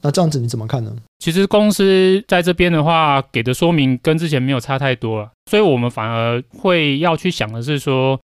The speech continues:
Speaker 2: 上半年不管是营收或者是毛利率，都是受到供应链短缺嘛，或是一些物流的问题影响，所以相较于去年下半年而言，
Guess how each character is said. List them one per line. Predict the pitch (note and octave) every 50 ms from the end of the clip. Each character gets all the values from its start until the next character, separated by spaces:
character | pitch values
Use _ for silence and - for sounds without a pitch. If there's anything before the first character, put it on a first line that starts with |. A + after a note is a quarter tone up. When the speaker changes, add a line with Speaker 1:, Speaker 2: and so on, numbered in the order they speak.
| _ _
Speaker 2:
上 | - - - A3+ A3 G3+
半 | F3+ G#3+ G3+ F#3+ E3+
年 | D3 C3 B2 B2 C3+
不 | C3 F#3 E3
管 | - B2 A#2
是 | B2+ D#3 D#3
营 | D3+ B2+ A#2 B2 B2+
收 | B2 - D3 C#3 C#3 C#3 C#3
或 | C3 D#3+ D#3
者 | C3 B2 A2
是 | A#2 - C#3+ C#3
毛 | C3 B2+ A#2 B2
利 | B2+ D3 C#3+ C3+
率， | B2+ C3+ C#3 C3+ B2+ A#2
都 | - - D3+ D#3+
是 | D#3+ E3+ E3+ D#3
受 | - - E3+ D3 C3+
到 | C3 C#3+ C#3 C3+ B2+ B2 A2+ A2+ A2
供 | A#2+ - D#3+ F3
应 | F3
链 | F3 F3 D#3
短 | - A2+ G2+ A2+
缺 | - - C#3+ C#3+ D3
嘛， | C#3 A#2 A2
或 | A2+ C#3+ C#3
是 | C#3+ D3
一 | C#3+
些 | C3+ D3
物 | D3 E3 E3+ D3+
流 | B2 A2+ A2 A2
的 | A2 A#2 A#2
问 | C3 D#3 D#3 C#3
题 | - B2 A#2
影 | A#2 A2+ A#2 C3
响， | C#3 - B2 G2+ G2+ - _ _ _ _
所 | _ - - - C#3+
以 | D#3 D3 C3+ B2 A#2 A#2 A#2 A#2+ _ _ _
相 | _ - - - D#3 D#3 D#3+
较 | - F3 E3 D3 C3
于 | A#2+ A#2
去 | A2+ - - D#3+
年 | C#3 B2
下 | - D3 C#3
半 | C#3+ C#3+ C#3
年 | B2 A2 A2
而 | A2 A#2+
言， | A#2 A2+ G#2 G#2 G#2+ G#2+ A2+